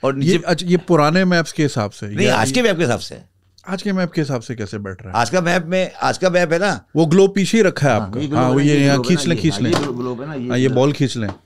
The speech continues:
Speaker 1: एक सेकंड। ये,
Speaker 2: ये
Speaker 1: ये ग्लोब
Speaker 2: मैग्नेट है, ये बस बॉल खींच लें आप।
Speaker 1: ये ग्लोब है ना, ये।
Speaker 2: हाँ।
Speaker 1: ये ना, ये ईडन है।
Speaker 2: अच्छा, अच्छा, अच्छा, अच्छा।
Speaker 1: ये ईडन है, ये गजा है।
Speaker 2: ओ।
Speaker 1: ये, ये गजा है ना,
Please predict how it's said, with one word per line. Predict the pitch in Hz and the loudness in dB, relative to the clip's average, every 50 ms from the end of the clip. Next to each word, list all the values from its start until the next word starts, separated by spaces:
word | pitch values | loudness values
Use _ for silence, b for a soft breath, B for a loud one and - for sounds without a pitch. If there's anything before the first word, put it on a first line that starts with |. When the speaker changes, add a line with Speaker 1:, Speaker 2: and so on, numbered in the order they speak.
| _ _ _ _ - | _ _ _ _ -20
Speaker 1:
एक | 131 - - | -20 -20 -20
सेकंड। | - - - - | -20 -20 -20 -20
ये, | - _ _ _ _ - - _ _ _ _ _ _ _ _ - 120 | -20 _ _ _ _ -20 -20 _ _ _ _ _ _ _ _ -18 -18
Speaker 2:
ये | - - 127 | -16 -8 -2
Speaker 1:
ये | 143 156 | 0 2
ग्लोब | 151 | 2
Speaker 2:
मैग्नेट | 143 143 147 151 165 170 165 | 2 2 2 2 0 2 2
है, | 180 | 2
ये | 175 165 | 2 4
बस | 160 160 151 | 2 2 2
बॉल | 143 135 143 147 | 2 0 0 0
खींच | - - 113 - 110 | -2 -4 -6 -6 -4
लें | 104 98 | -6 -6
आप। | 92 90 104 - - | -6 -8 -10 -10 -6
Speaker 1:
ये | 117 143 143 | -6 -4 -4
ग्लोब | 139 143 151 135 131 | 0 0 0 2 0
है | 147 | 0
ना, | 160 170 | -2 -2
ये। | 151 127 127 123 95 82 - _ _ _ _ _ _ _ _ _ - - | -2 -2 0 -2 -2 -4 -6 _ _ _ _ _ _ _ _ _ -4 -2
Speaker 2:
हाँ। | 113 - | 0 2
Speaker 1:
ये | 160 170 | 2 2
ना, | 175 180 | 0 0
ये | 165 147 160 180 | 0 2 4 4
ईडन | 180 170 160 151 190 185 196 | 4 4 4 4 2 0 0
है। | 190 151 - _ _ _ _ _ _ _ _ _ _ _ _ _ _ _ _ _ _ _ _ _ _ - 165 | -2 -4 -6 _ _ _ _ _ _ _ _ _ _ _ _ _ _ _ _ _ _ _ _ _ _ -2 -2
Speaker 2:
अच्छा, | 185 185 - 214 | -2 0 2 0
अच्छा, | 196 185 - 196 | 0 2 2 -2
अच्छा, | 180 185 185 | 0 2 0
अच्छा। | 175 165 - 170 147 131 120 110 104 135 156 | -2 0 0 0 0 2 2 2 2 2 4
Speaker 1:
ये | 165 | 4
ईडन | 165 160 170 202 202 214 | 4 4 4 2 2 2
है, | 208 190 151 - _ _ - | -2 -2 -4 -6 _ _ -4
ये | 117 135 147 127 | 0 0 2 2
गजा | 120 107 101 104 | 2 0 0 0
है। | 92 78 - - _ _ _ _ _ _ _ _ _ - | -2 -4 -6 -12 _ _ _ _ _ _ _ _ _ -10
Speaker 2:
ओ। | 104 104 117 127 135 131 120 107 95 90 85 85 90 _ _ _ _ _ _ _ _ _ _ _ _ _ _ _ _ _ _ _ - | -6 -6 -4 -2 -2 -2 -2 -4 -4 -6 -8 -12 -16 _ _ _ _ _ _ _ _ _ _ _ _ _ _ _ _ _ _ _ -6
Speaker 1:
ये, | 107 127 175 185 175 143 | 0 2 4 4 4 2
ये | 120 101 104 117 160 175 | -2 -2 0 2 2 4
गजा | 151 147 135 139 156 | 4 2 4 4 4
है | 160 180 196 | 2 2 0
ना, | 196 165 123 90 | 0 -2 -4 -4